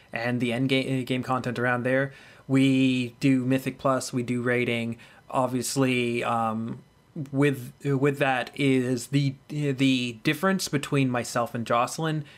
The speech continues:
where Jocelyn is, uh, more casually minded, where I am trying to, like, again, push myself, uh, further. But we're on the same raid team, uh, dealing with the same content,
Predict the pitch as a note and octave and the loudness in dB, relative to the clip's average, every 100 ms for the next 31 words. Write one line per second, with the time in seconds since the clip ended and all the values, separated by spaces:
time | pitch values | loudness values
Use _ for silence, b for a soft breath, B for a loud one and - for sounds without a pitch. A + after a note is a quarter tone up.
0 | B B C3 B2+ C3 B2+ C#3 C3+ C3 - | B B 0 2 2 2 2 2 0 -8
1 | - C3+ C3 A#2 - B2+ A#2+ A#2 A#2 C3 | -2 2 2 0 -2 0 2 0 -2 0
2 | C3+ C3 C3 B2 A#2+ C3 A#2+ A#2+ C3 C#3+ | 0 0 0 -2 -2 -2 0 0 2 0
3 | B2 B2 A#2+ A#2+ A#2 A#2 A#2 A#2 B2 A#2+ | 0 2 4 4 2 0 -2 -2 -2 0
4 | A#2 A2+ B2 A#2 A#2 A#2 A2 - B B | -4 -2 0 0 0 0 -2 -8 B B
5 | B - B2+ A#2 B2 A#2 A#2 - C3+ B2+ | B -2 0 0 0 0 -2 -2 -2 -2
6 | A#2+ B2+ A2+ - C#3 A#2 A2+ - C3 C#3 | 0 0 -2 -2 -2 0 -2 0 0 2
7 | F#3 F3+ B B B E3+ D3+ E3+ E3 C3 | 0 -4 B B B -2 -2 -4 -4 0
8 | D#3 F3 C3 D3+ C#3+ B2+ E3 - C3 A2+ | 0 0 -2 -2 -2 0 0 -2 -4 -6
9 | G#2+ - _ - - C#3+ C3 B2 A2+ C#3+ | -8 -16 _ -20 -6 0 0 0 0 2
10 | D#3 D3+ C#3+ D#3+ C#3 - D3+ C#3+ - C#3+ | 2 2 0 0 -2 -2 -2 -2 0 0
11 | D#3 C3 A2+ | 0 -2 -6